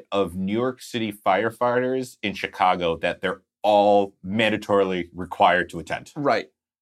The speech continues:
Speaker 2: And, like, on nine eleven.
Speaker 1: Yes. I mean, it's, it's poor,
Speaker 2: Not to, I,
Speaker 1: poor planning.
Speaker 2: apologies if that's anybody's trigger, but
Speaker 1: But that, that's poor
Speaker 2: the
Speaker 1: planning.
Speaker 2: most, uh,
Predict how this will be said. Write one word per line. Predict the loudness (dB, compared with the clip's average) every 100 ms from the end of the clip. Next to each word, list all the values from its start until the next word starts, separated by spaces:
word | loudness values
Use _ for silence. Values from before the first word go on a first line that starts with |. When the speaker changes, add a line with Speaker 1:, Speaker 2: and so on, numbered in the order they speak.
| _ -2
Speaker 2:
And, | -2 2
like, | 0 0 _
on | 2 2 0
nine | -2 -2
eleven. | -4 -6 -10 _
Speaker 1:
Yes. | -6 -6 -10 _ _ 0
I | 2
mean, | 2 0 0
it's, | -2 -2 -10 -6
it's | -6 -6 -16
poor, | -2 2 2 4
Speaker 2:
Not | 2 2
to, | -2 2
I, | 2 0 0
Speaker 1:
poor | 6 6
planning. | 4 2 2 0 -4
Speaker 2:
apologies | 0 4 6 4 4 2 2
if | 0
that's | 0 0
anybody's | -2 -2 -4 -4
trigger, | -2 -2 -2 -6
but | -2 -4 -6 _ _ _ 2
Speaker 1:
But | 4 6
that, | 4 4
that's | 0 -2
poor | 2 4
Speaker 2:
the | 6
Speaker 1:
planning. | 6 6
Speaker 2:
most, | 4 0
uh, | -4